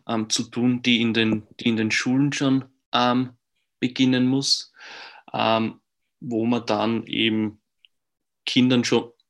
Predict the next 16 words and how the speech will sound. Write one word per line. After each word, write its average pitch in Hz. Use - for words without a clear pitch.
ähm, 107
mitteilt, 120
dass, 113
ähm, -
zum 117
Beispiel 110
jetzt, -
ähm, 110
Homosexualität 117
genauso 113
okay 110
ist 110
wie, 107
wie 117
Heterosexualität, 131
ähm, 113